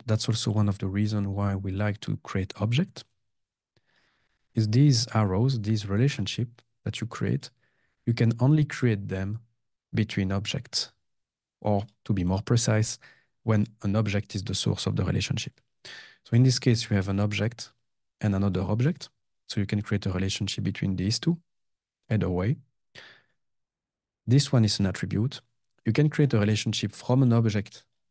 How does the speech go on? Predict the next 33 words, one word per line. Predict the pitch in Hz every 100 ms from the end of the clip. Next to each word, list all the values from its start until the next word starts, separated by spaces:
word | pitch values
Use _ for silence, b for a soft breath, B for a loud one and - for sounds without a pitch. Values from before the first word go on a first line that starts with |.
| _ _ _ _ _
to | -
an | 101
attribute, | 113 - 107 117 165 - b b b b
but | - 110
you | 113
cannot | 123 117 -
create | - 101 -
a |
relationship | 98 98 101 95 - 92
from | - 95
an | 90
attribute | 95 - 95 - 90 - - _ _
to | -
an | 92
object. | 50 - - - - _ _ - B B -
That's | 113 110
a |
limitation | 104 107 117 113 117
in | 101
the | 95
system, | - 113 - 117 160 - _ _ _ -
um, | - 52 - - - _ _ _ _
and | 110 104 101 - _ _ -
it's | 120
also | 127 - 110
an | 113
incentive | 107 110 101 101
for | - 104
you, | 101 101 B B B B B
uh, | 107 98 -
to | -
use | 101 98 95
object. | 85 - - -